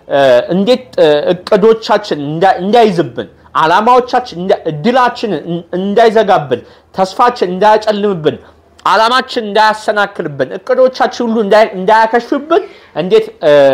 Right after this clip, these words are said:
ጠላታችን እንቅደመው ነው፣ እንቅደመው ነው። የዛሬው ዋናው ዓላማ ጠላታችን ቀድመን የምንፈልገውን ነገር በእጃችን ለማስገባት፣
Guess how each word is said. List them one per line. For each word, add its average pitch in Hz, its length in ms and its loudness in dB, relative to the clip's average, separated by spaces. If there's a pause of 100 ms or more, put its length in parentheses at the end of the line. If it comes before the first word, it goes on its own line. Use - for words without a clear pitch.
(120)
ጠላታችን 196 720 0 (420)
እንቅደመው 180 1000 2
ነው፣ 139 160 0 (300)
እንቅደመው 165 640 -2
ነው። 113 120 -8 (180)
የዛሬው 190 520 2 (140)
ዋናው 180 400 0
ዓላማ 208 260 2 (340)
ጠላታችን 170 640 0 (200)
ቀድመን 208 460 0
የምንፈልገውን 202 1040 0
ነገር 277 240 2 (300)
በእጃችን 226 840 0 (140)
ለማስገባት፣ 170 1040 0